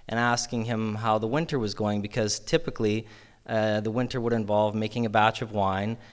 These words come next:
and going out to the ice shack and, and smoking weed all day and drinking wine. And so I kept wondering what I'm missing out while I was gone. Um, of course, I had to actually pass a, a drug test to get on the ship, so I had to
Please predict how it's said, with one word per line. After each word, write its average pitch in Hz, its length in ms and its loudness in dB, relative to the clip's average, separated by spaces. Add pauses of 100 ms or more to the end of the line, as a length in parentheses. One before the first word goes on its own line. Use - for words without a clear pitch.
and 104 140 -6
going 110 160 2
out 110 120 0
to - 60 -8
the 110 140 0
ice 101 160 0
shack 107 420 2
and, 104 240 -4
and 101 100 -8
smoking 107 540 -2
weed 107 240 -2
all 107 160 2
day 104 380 0
and 104 280 -2
drinking 104 360 -4
wine. 123 340 4
And 98 140 -4
so 110 140 -2
I 101 100 2
kept - 580 -8
wondering 120 360 2
what 113 120 4
I'm 110 160 4
missing 113 320 2
out 123 160 4
while 101 180 2
I 101 60 2
was 95 160 -2
gone. 104 400 0 (560)
Um, 98 180 -8
of - 80 -16
course, 156 200 2
I 143 60 4
had 139 180 6
to 151 60 4
actually 120 520 4
pass 117 460 4
a, 101 200 2
a 98 40 -2
drug 113 240 2
test - 280 -2
to 113 40 -4
get 110 100 0
on 104 120 2
the 90 40 -4
ship, - 280 -2
so - 120 -2
I 101 60 4
had 107 220 0
to 98 200 4